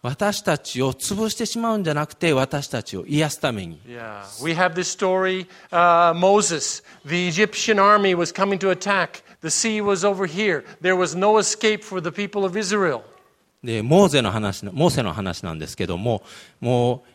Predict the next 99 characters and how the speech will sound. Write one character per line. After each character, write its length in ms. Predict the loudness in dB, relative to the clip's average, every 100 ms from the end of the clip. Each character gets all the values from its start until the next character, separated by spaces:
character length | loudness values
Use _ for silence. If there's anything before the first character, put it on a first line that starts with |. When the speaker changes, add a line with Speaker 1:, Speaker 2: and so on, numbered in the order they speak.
| _
Speaker 1:
う 40 |
今 140 | 0 0 0
逃 140 | -2 0
げ 100 | 2
て 100 | 0
き 120 | -2
て、 160 | -2 -2
後 260 | -2 0
ろ 100 | 0
に 160 | 2 0
エ 60 |
ジ 100 | 0
プ 80 | 0
ト 140 | -2 0
軍 160 | 0
が 100 | -2
バ 300 | -2 -4 -4
ー 40 | -4
っ 20 |
て 80 | -2
迫 220 | 2 2
っ 80 | 2
て 100 | -2
き 80 | 2
て 100 | 2
る 120 | 2
ん 60 |
で 100 | 0
す。 80 | -2
も 380 | 0 2 4 2
う 40 |
前 240 | 0 2 4
は 300 | 4 2 -2 -4
海 200 | -2 0
で 280 | 0 -2 -10 0
ど 100 | 2
う 40 | 4
し 80 |
よ 80 | 0
う 20 |
も 80 | 2
な 140 | 2 0
い 20 |
っ 40 |
て 180 | -2 -4
い 60 | -2
う 40 |
時 220 | -2 -2
に、 240 | -2 -2 -4
Speaker 2:
Yeah. 520 | -12 _ _ _ 0
And 100 | 4
all 320 | 6 8 6
of 80 | 4
the 60 | 0
people 220 | -2 -2
started 220 | 2 0
screaming, 380 | 0 -4 -2 0
"We're 100 | 2
gonna 160 | 2 2
be 100 | 0
destroyed." 760 | -2 -2 2 4 6 6 2 -6 -18 _
Speaker 1:
も 240 | -4 0 0
う 40 |
人 220 | 2 4
々 280 | 4 2 0
は、 60 | 0
「も 220 | 0 0
う 40 | 0
私 300 | 0 -2 -2
た 100 | -4
ち 100 | -2
は 80 |
滅 220 | 2 4 4
ぼ 80 |
さ 140 | 4 2
れ 80 | 2
て 100 | -2
し 100 | 0
ま 120 | 0
う。 60 |
ど 120 | 4 4
う 40 |
す 80 | 4
る 80 | -2
ん 40 |
だ」 140 | -4 -4
っ 20 |
て 60 | -6
言 80 | -4
っ 20 |
て 100 | 4
る 80 | 4
ん 40 |
で 60 | 4
す。 100 | 4
Speaker 2:
But 20 |
Moses 540 | 6 6 4 0 -2
was 200 | 0 0
expecting. 800 | 0 -4 -4 -4 -4 -10 -12 -12